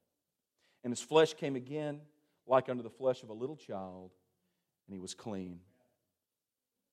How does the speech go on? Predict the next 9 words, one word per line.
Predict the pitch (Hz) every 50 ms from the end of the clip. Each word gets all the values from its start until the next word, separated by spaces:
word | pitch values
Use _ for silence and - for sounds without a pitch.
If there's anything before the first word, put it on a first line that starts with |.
| _ _ _ _ _ _ _ _ _ _ - - - - _ _ _ _ _ _ _ _ _ - -
After | 147 147 - - 131 120
all | 117
the | 104 98
talking, | - - 175 185 196 190 190 - 208 196 190 180
the | 135 139
thinking, | - - 156 156 156 151 - 156 151 156 139
the | 110
wavering, | 101 98 127 139 143 135 135 139 139 139 139 139 - _ _ _ -
Naaman | 120 127 127 123 117 107